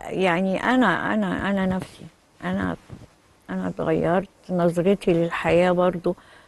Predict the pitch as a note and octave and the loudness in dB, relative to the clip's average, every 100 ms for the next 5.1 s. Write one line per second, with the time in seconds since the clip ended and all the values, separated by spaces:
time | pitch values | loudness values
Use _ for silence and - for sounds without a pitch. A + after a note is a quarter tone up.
0 | _ _ _ - F3+ F3+ E3 E3+ D#3+ E3 | _ _ _ -2 0 0 0 0 2 0
1 | D#3 - _ _ _ _ - - D#3+ D3 | -2 -6 _ _ _ _ -4 -2 0 0
2 | F3 F#3 E3+ F3 F#3+ F#3+ D#3 E3 F3 G3+ | 0 0 2 2 2 2 0 0 2 2
3 | E3+ E3 E3+ - F#3+ G3 - D#3+ E3 - | -2 -2 -2 0 2 2 2 2 2 2
4 | F3+ F#3 F3 F3 - F3 - F#3 F3 E3+ | 2 2 2 -2 -2 -2 0 0 0 -4
5 | F3+ | -6